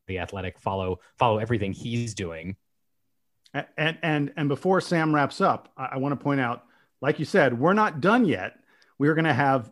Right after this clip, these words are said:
Speaker 2: more. We're gonna have, like, our own personal preview of the Carolina game tomorrow,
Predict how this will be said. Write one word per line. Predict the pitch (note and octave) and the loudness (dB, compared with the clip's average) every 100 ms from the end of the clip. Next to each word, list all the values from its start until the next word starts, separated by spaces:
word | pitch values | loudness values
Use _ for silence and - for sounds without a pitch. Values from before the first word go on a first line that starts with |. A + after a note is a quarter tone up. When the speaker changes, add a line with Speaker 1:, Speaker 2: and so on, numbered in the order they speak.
| - | -12
Speaker 2:
more. | B2+ C#3 G3 C#3+ A#2+ C3+ D3 | -2 2 6 6 4 0 -4
We're | D3+ | -2
gonna | D3+ | 2
have, | D3 C3+ | 2 4
like, | C#3+ C3+ | 2 2
our | D3+ E3+ G3 | 2 4 4
own | F3+ F#3+ F#3+ F#3+ | 4 2 4 2
personal | - G3+ - D#3+ C3+ | 2 2 2 2 2
preview | - D3+ B2+ A#2 G#2+ A#2 - _ _ _ | 2 2 2 0 -4 -6 -16 _ _ _
of | C3+ | -2
the | C3 | 0
Carolina | D3+ C#3+ C#3 C3+ C3 | 4 4 4 2 2
game | C3 B2+ B2 - | 2 0 -2 -4
tomorrow, | C#3+ D3 D#3 C3+ | 0 4 6 4